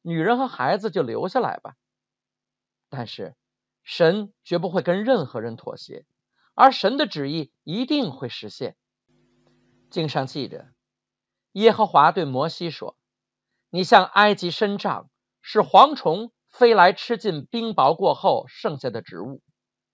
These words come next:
摩西就向埃及伸杖，耶和华使东风在埃及境内刮了整整一天一夜，到早晨东风带来了蝗虫。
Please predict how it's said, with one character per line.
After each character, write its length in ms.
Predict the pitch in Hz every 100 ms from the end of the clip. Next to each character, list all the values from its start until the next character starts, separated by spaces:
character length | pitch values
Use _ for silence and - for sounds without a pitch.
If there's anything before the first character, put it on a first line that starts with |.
| _ _ _ _ _ _ _
摩 220 | 143 165 190
西 280 | - 190
就 140 | 185 165
向 160 | 147
埃 200 | 131 160
及 140 | 160 143
伸 240 | 165 156
杖， 220 | 156 135 _ _ _ _ _ _ _ _
耶 220 | 254 311
和 160 | 254 247
华 160 | 247
使 160 | 233 143
东 280 | - 262 262
风 280 | 262 247 - _ _
在 140 | 202
埃 280 | - 196 208
及 140 | 185
境 240 | 170 196 151
内 140 | 160
刮 220 | - 196
了 120 | 185 135
整 200 | 160 214
整 160 | 127
一 120 | 143 147
天 280 | - 208
一 140 | 175 233
夜， 220 | 240 - _ _ _ _ _ -
到 160 | 160
早 260 | 147 135 123
晨 300 | 160 156 151 _ _ _
东 280 | 208 185 180
风 280 | 196 175 170
带 180 | - 143
来 120 | 113 131
了 80 |
蝗 260 | 127 113 127
虫。 300 | - 92 123